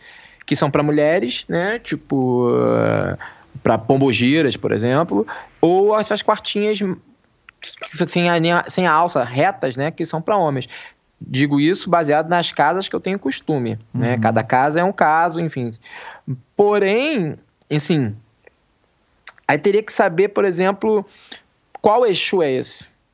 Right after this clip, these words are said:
Speaker 1: né?
Speaker 2: Uhum.
Speaker 1: Quem é, é porque existe o Exu, o orixá, né? E existem os Exus.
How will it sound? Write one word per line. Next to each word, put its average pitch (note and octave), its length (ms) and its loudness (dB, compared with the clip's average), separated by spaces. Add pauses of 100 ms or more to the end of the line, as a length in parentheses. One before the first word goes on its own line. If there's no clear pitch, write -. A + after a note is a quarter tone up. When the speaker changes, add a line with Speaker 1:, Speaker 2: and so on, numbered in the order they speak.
(120)
Speaker 1:
né? B2+ 220 -4
Speaker 2:
Uhum. G#2 320 -6 (540)
Speaker 1:
Quem D#3+ 420 2
é, C#3+ 40 -6 (220)
é C#3 80 0
porque D#3+ 240 0
existe D#3 520 0 (120)
o E3 180 4
Exu, F3 340 0
o G#3+ 120 0
orixá, D#3 560 0 (320)
né? F#3+ 300 0 (340)
E F3 120 2
existem G#3 320 0
os A#3 200 2
Exus. G3+ 600 -2